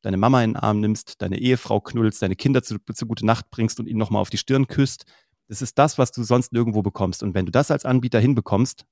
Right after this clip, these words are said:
auch in einem Online-Shop, wirst du immer gewinnen. Weil das ist der unfaire Vorteil, dagegen kannst du dich nicht wehren. Du kannst noch so blau gestrickt sein, du kannst dich noch so sehr mit einer Ritterrüstung gegen Werbebotschaften abgegrenzt haben. Eine Geschichte geht da butterweich durch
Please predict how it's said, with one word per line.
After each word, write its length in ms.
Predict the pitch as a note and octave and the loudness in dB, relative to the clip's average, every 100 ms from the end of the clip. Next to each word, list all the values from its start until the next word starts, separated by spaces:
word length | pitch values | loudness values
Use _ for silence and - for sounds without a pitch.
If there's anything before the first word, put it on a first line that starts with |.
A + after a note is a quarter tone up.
| _ _ | _ _
auch 240 | A#2 - | -4 -2
in 80 | G2 | 0
einem 120 | F2+ | 0
Online-Shop, 680 | C3 E3 F2+ - B2 - - _ _ - | 4 4 4 4 2 0 -6 _ _ -6
wirst 220 | C3+ - | -4 -2
du 20 | |
immer 180 | F#3+ A3 | 0 2
gewinnen. 440 | A3 G#3+ G3+ F#2 _ _ _ | 4 6 4 4 _ _ _
Weil 100 | A#2+ | 4
das 140 | C#3 D#3 | 4 2
ist 100 | - | 0
der 100 | D#3+ | 0
unfaire 380 | G3 - F3+ | 0 -2 -2
Vorteil, 380 | E3 - G3 D#3 | -2 0 2 6
dagegen 260 | C3+ C#3 D3 | 4 4 0
kannst 260 | D#3 E3 | 0 0
du 60 | E3+ | -2
dich 80 | D3 | -2
nicht 180 | C#3+ B2+ | -2 0
wehren. 200 | D#3 B2 | 2 2
Du 60 | |
kannst 260 | G#2+ B2+ - | 2 0 2
noch 140 | E3 | -2
so 120 | - | 0
blau 360 | C#3 F#2+ G#2+ F3+ | -2 4 6 6
gestrickt 520 | F3 - - D#3+ - | 4 -2 -4 -8 -4
sein, 320 | A2+ G2 D3 - - - - - | 0 2 2 -2 -20 -20 -20 -10
du 80 | |
kannst 240 | B2+ B2+ - | 2 2 2
dich 120 | C3+ | 2
noch 160 | F3+ F3+ | 2 4
so 120 | D3 | 0
sehr 200 | A#2+ D3 | 6 6
mit 120 | C3+ | 6
einer 140 | A#2 A2 | 4 4
Ritterrüstung 600 | F3 D#3 D3 - C#3 A#2 | 2 2 0 0 0 2
gegen 260 | B2 A2+ | 0 2
Werbebotschaften 800 | A2 D#3 C3 A#2+ B2+ B2 - - | 2 2 2 0 0 -2 -4 -2
abgegrenzt 680 | F3 - A2 - F#2 F2 - | -4 0 0 2 0 0 2
haben. 300 | F#2 B2 D3+ - - _ _ | 2 2 0 -10 -20 _ _
Eine 100 | A2 | -12
Geschichte 640 | F#2 F#2 - A3+ - C3 D#3+ _ | -6 -2 0 0 2 2 2 _
geht 180 | - G#2 | -6 -2
da 120 | G#2+ | 0
butterweich 760 | F2 - F#3+ F3+ D#3 B2 B2 - | -2 2 2 4 4 4 2 0
durch 380 | A2 A#2+ C3 | 0 2 0